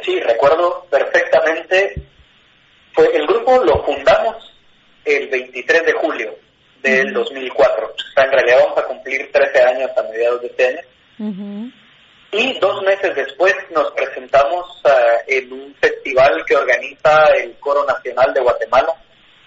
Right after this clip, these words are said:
Speaker 1: que se
Speaker 2: Ujú.
Speaker 1: llama Guatecoral.
Speaker 2: Ok.
Speaker 1: Entonces éramos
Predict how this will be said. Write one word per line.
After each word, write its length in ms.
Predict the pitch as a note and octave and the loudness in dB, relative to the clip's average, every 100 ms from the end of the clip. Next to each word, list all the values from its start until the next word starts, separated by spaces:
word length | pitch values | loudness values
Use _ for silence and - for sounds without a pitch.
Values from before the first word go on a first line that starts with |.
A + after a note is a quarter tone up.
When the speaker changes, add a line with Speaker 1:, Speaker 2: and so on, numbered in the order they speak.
| _ | _
Speaker 1:
que 80 | - | -10
se 120 | - | -2
Speaker 2:
Ujú. 100 | B2+ | 2
Speaker 1:
llama 460 | A#2+ A#2+ C3 B2+ - - _ | 4 4 6 4 2 -8 _
Guatecoral. 760 | B2 - A2+ A#2+ C3+ - - - _ _ _ _ _ _ _ _ _ _ _ _ _ _ | 0 2 -2 -2 0 -2 -4 -14 _ _ _ _ _ _ _ _ _ _ _ _ _ _
Speaker 2:
Ok. 80 | G3 F#3+ | -20 -8
Speaker 1:
Entonces 500 | D#3+ - F#3 G3 A3+ G3 | -8 -2 -2 0 -2 2
éramos 460 | F#3 F#3 D#3+ - | 2 0 -4 -8